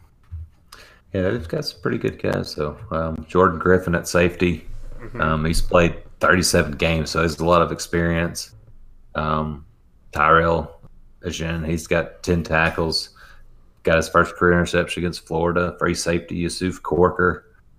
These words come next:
Speaker 1: He's got some experience.
Speaker 2: All
Speaker 1: Brandon
Speaker 2: these,
Speaker 1: Eccles. Yeah.
Speaker 2: all these cats are six foot tall, by the way, every single one of 'em.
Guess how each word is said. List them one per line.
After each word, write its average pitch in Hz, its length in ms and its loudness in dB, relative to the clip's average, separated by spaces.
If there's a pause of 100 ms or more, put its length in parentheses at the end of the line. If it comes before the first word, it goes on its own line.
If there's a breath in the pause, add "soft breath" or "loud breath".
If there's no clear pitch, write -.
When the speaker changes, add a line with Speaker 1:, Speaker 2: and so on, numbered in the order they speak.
(240)
Speaker 1:
He's - 180 -6 (240)
got 151 220 -2
some - 140 -8
experience. 90 800 -2 (360)
Speaker 2:
All 151 160 -2
Speaker 1:
Brandon 87 280 4
Speaker 2:
these, 85 80 2
Speaker 1:
Eccles. 90 560 -2 (140)
Yeah. 80 220 0
Speaker 2:
all 143 80 -2
these 139 260 -10
cats 123 400 -8
are 104 80 -18
six - 360 -8
foot - 340 -10
tall, 107 320 -6
by 90 160 -12
the 87 60 -14
way, 87 200 -14
every 113 160 -8
single 104 320 -10
one 101 160 -8
of 85 140 -8
'em. 98 80 -14